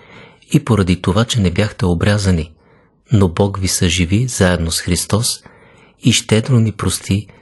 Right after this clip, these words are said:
всички грехове. Той заличи документа на дълга, който беше против нас,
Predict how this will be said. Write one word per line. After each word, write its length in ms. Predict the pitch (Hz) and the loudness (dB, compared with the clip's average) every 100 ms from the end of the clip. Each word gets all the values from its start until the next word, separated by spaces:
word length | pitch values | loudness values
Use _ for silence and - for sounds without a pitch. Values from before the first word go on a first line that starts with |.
| _ - | _ -4
всички 480 | - 101 - - | 0 0 0 -6
грехове. 600 | 110 98 - 92 82 76 - _ _ _ _ _ _ _ _ _ _ _ _ _ | -2 -2 0 0 0 -4 -14 _ _ _ _ _ _ _ _ _ _ _ _ _
Той 160 | 135 139 | 2 2
заличи 460 | 117 107 95 - | 2 2 2 0
документа 640 | 110 107 - 95 98 95 98 | 0 0 2 2 2 0 0
на 100 | 92 | 0
дълга, 480 | 85 85 82 98 123 - - - _ | 2 2 2 -2 -2 -16 -20 -20 _
който 280 | - 101 - | 0 0 2
беше 320 | 98 92 - | 0 2 -2
против 420 | - 90 - 98 - | -4 -4 -2 -2 0
нас, 420 | 95 - - | 0 0 -6